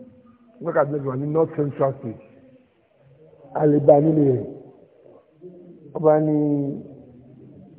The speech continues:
ọ̀rọ̀ ọwọ́ oṣù yẹn wípé ó rújú gan. Pé àwọn dẹ̀ ní Jamaatul Islam, àwọn ni wọ́n ń control Jamaatul Islam gbà náà. Àwọn dẹ̀ mọ formulas wá kí wọ́n fi ṣe, ó ní wọ́n ò tẹ̀lé.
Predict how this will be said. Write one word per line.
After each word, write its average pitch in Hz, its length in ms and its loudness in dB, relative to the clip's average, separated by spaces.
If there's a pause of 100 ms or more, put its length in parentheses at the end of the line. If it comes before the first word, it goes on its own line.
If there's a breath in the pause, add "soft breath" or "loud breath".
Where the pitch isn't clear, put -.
(680)
ọ̀rọ̀ 131 260 2
ọwọ́ 143 260 6
oṣù 139 220 -2
yẹn 135 300 -2 (160)
wípé 165 320 -2 (880)
ó 160 40 -4
rújú 156 320 2
gan. 123 240 0 (1300)
Pé 170 80 4
àwọn 151 260 4
dẹ̀ 151 240 8
ní 160 200 2
Jamaatul 156 500 4
Islam, 131 400 -4
àwọn 143 140 0
ni 165 60 2
wọ́n 175 140 4
ń 180 80 0
control 156 320 2
Jamaatul 135 540 -2
Islam 123 260 -4
gbà 117 120 -2
náà. 107 180 -12 (1000)
Àwọn 160 240 2
dẹ̀ 170 120 4
mọ 151 280 0
formulas 165 580 0
wá 117 300 -8 (1040)
kí - 120 -10
wọ́n 156 240 0
fi 131 160 -4
ṣe, 147 120 -2 (400)
ó - 60 -10
ní 160 80 -2
wọ́n 139 200 2
ò 113 60 -4
tẹ̀lé. 120 300 -4